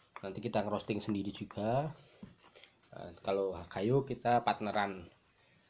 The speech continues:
sama temen-temenku. Tapi, eh,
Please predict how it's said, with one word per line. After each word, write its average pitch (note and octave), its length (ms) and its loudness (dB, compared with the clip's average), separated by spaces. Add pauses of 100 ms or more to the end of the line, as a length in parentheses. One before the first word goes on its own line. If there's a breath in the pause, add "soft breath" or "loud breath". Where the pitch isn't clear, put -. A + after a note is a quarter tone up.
(100)
sama F#2+ 640 -6 (1400 loud breath)
temen-temenku. A#2 960 0 (880 soft breath)
Tapi, B2+ 400 -2
eh, F#2+ 560 -4